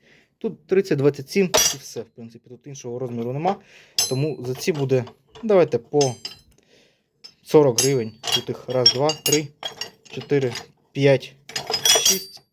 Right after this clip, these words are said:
сім, вісім, дев'ять, десять. Десять штук, то десять штук там забере, тому віддам трішки дешевше. Так, далі. Болгарка. Двісті тридцятий диск. Е, повністю працююча. Єдине, що потрібно замінити підшипник в редукторі.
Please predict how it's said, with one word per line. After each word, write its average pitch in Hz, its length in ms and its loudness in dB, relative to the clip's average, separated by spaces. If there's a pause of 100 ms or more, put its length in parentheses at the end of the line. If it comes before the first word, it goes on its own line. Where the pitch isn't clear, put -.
(260)
сім, 139 280 -10 (240)
вісім, 147 440 -6
дев'ять, 135 320 2
десять. 117 380 -4 (380)
Десять 151 260 2
штук, - 280 -6 (140)
то 135 120 -12
десять 135 240 -6
штук - 220 -12
там 120 140 -12
забере, 120 280 -8
тому 117 260 -12 (120)
віддам 113 260 -10
трішки 120 320 -12
дешевше. - 480 -10 (1500)
Так, 123 320 -4 (100)
далі. 120 340 -4 (440)
Болгарка. 139 600 0 (800)
Двісті 135 280 -10
тридцятий 127 460 -4
диск. 185 420 -8 (1040)
Е, 127 300 -6 (120)
повністю 170 440 -2
працююча. 190 640 -2
Єдине, 131 420 -6
що 180 260 0
потрібно 143 420 -6
замінити 123 360 -8
підшипник 123 500 -16
в - 20 -18
редукторі. 107 440 -16